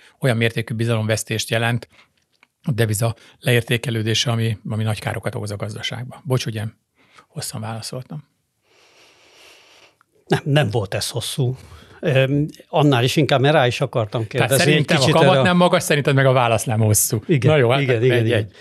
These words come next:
Speaker 2: Sőt, de hogyha már fel-, szóba hozta a forint árfolyamot, akkor azt, arra rá akartam kérdezni, hogy ez egy érdekes fordulat, ö, hogy most, ö, olvastam, hogy a Holdnak a, a, az elemzői is, ö, ö,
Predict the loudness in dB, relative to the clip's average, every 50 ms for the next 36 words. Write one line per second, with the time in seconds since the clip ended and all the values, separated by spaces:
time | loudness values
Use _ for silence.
0 | -20 -20 -20 -20 -20 -20 -16 -4 0 2 2 4 4 2 4 4 4 4 4 4
1 | 2 2 2 4 4 4 4 2 0 0 2 2 4 4 2 0 0 -4 -4 -2
2 | 0 0 0 0 0 0 0 0 0 0 0 0 -2 -2 -4 -6 -4 -4 -4 -4
3 | -4 -4 -4 -6 -4 -4 -2 -2 -2 -2 -2 -2 -6 -8 -8 -8 -10 -8 -6 -6
4 | -4 -4 -2 -2 -2 -2 -2 -4 -6 -6 -6 -6 -6 -6 -6 -8 -8 -8 -4 -2
5 | 0 2 2 2 2 0 -2 -2 -2 -2 0 0 0 0 0 0 0 0 0 0
6 | 0 0 0 0 0 0 0 -2 -4 -6 -6 -6 -6 -6 -6 -8 -8 -6 -4 -2
7 | 0 0 0 0 0 0 2 2 2 2 0 -2 -6 -12 -20 -20 -20 -20 -20 -20
8 | _ 0 4 4 4 6 4 2 2 2 4 4 4 6 4 4 2 2 2 2
9 | 2 2 0 0 0 0 2 2 2 2 2 0 0 0 0 0 0 0 0 -2
10 | -2 -2 -2 0 0 2 2 2 0 -2 -2 -4 -6 -6 -8 -8